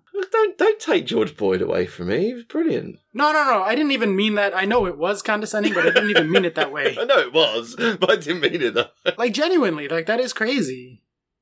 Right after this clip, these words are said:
Speaker 2: 'Cause, like, Chelsea were a small club for forever. It was before my time, but they weren't that much bigger than a Palace. I don't think. Actually, I don't know that, but that's how everyone talks about them.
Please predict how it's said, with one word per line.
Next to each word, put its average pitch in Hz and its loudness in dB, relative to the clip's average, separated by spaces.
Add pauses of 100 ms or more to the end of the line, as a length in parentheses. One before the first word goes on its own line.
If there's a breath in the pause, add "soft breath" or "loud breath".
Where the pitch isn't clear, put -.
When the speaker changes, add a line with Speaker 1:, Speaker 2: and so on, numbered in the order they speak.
Speaker 2:
'Cause, 208 -2
like, 208 -2
Chelsea 269 0
were 196 2
a 175 0
small 180 -2
club 202 -4
for - -4
forever. 147 -6
It 208 0
was 202 0
before 165 -4
my 147 0
time, 202 0
but 156 -2
they 160 -4
weren't 190 0
that 147 -4
much 139 -12
bigger 143 -4
than 131 -6
a 120 -6
Palace. 135 -6 (540)
I 156 -2
don't 160 0
think. 185 0
Actually, 196 -2
I 196 -2
don't 160 -4
know 165 0
that, 135 -6
but 127 -14
that's 156 -4
how 185 -2
everyone 160 -2
talks 156 -2
about 135 -6
them. 120 -16